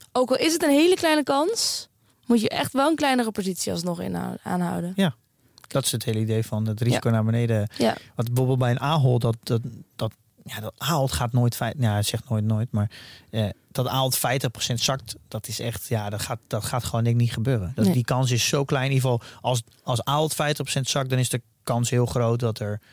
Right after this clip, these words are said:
Speaker 2: heel veel andere bedrijven ook met vijf procent meegaan. En dat het een indiv-, een heel specifiek, eh, bedrijfssituatie is. Ik denk dat dat, eh,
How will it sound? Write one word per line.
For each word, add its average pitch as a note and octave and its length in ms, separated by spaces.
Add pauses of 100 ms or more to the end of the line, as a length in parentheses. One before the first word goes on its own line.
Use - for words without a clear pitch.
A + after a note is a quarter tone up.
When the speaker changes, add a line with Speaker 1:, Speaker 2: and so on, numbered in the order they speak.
(200)
Speaker 2:
heel C3 280
veel A#2 120
andere A#2+ 260
bedrijven A2+ 360
ook A#2+ 300
met A2 400
vijf G2 140
procent A2+ 240
meegaan. G#2+ 420 (520)
En A2 340
dat - 180
het A#2+ 140
een B2 120
indiv-, C3+ 400
een B2 280
heel B2 200
specifiek, A#2+ 760 (440)
eh, A2+ 140 (1000)
bedrijfssituatie B2 720
is. - 160
Ik A#2 120
denk A2+ 160
dat G#2 120
dat, A2 280
eh, A2 80